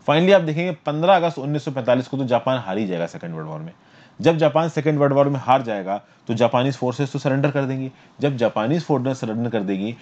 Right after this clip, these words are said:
तो इंडियन नेशनल आर्मी क्या टिक पाएगी? ऑब्वियस सी बात, मुश्किल होगा। तो इंडियन नेशनल आर्मी भी यहाँ पे रिट्रीट करने लगेगी। अठारह अगस्त उन्नीस सौ पैंतालीस को एक उड़ान भरी सुभाष चंद्र बोस जी ने।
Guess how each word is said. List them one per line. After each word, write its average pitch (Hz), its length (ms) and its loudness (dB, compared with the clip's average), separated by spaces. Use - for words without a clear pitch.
तो 110 160 -6
इंडियन 131 220 0
नेशनल 131 220 -4
आर्मी 123 260 -2
क्या 123 100 -2
टिक 135 240 -4
पाएगी? 151 200 2
ऑब्वियस 139 300 -2
सी 160 60 0
बात, 143 120 2
मुश्किल 135 320 -2
होगा। 127 200 -2
तो 135 160 -6
इंडियन 160 240 2
नेशनल 151 280 0
आर्मी 120 260 2
भी 123 100 2
यहाँ 113 120 0
पे 120 160 -2
रिट्रीट 87 320 -4
करने 80 180 -10
लगेगी। 73 360 -12
अठारह 147 420 4
अगस्त 135 600 -2
उन्नीस 123 220 -2
सौ 127 60 -2
पैंतालीस 113 440 2
को 98 240 -2
एक 139 160 2
उड़ान 135 320 6
भरी 120 160 0
सुभाष 110 320 -4
चंद्र 107 140 -4
बोस 90 260 -4
जी 80 80 -8
ने। 78 120 -10